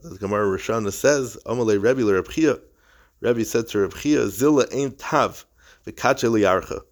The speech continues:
Go to Ein Tav, the name of a place. I mean, Mekadosh, the Chodesh over there. "V'shalach li Simna," and he sent him a, he sent me a Simna, David Melech Yisrael Chai V'Kayim.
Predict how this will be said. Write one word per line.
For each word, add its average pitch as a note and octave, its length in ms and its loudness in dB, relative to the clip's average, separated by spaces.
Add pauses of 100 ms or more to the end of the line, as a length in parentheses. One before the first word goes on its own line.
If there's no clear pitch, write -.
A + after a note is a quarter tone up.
(120)
Go C3 180 4
to D#3+ 180 0
Ein B2+ 180 -2
Tav, A2 500 0
the - 80 -18
name G#2+ 180 -6
of A2 120 -2
a - 20 -10
place. C3+ 440 -4
I - 40 -8
mean, G#2+ 180 -2
Mekadosh, B2+ 460 -2
the G2+ 320 -4 (480)
Chodesh A2+ 340 0
over D#2+ 140 -6
there. - 240 -16 (720)
"V'shalach C#3 480 2
li G#2+ 120 -4
Simna," B2+ 500 -4 (440)
and F#2 160 -6
he F#2 80 -8
sent C3 300 0
him A#2+ 100 -4
a, A#2 60 -4
he G#2+ 340 -6
sent C3 240 -2
me C3 80 0
a B2 60 2
Simna, D3+ 320 0
David C3 240 2
Melech B2 200 0
Yisrael A2 320 -4
Chai E2+ 140 -2
V'Kayim. D2+ 460 -6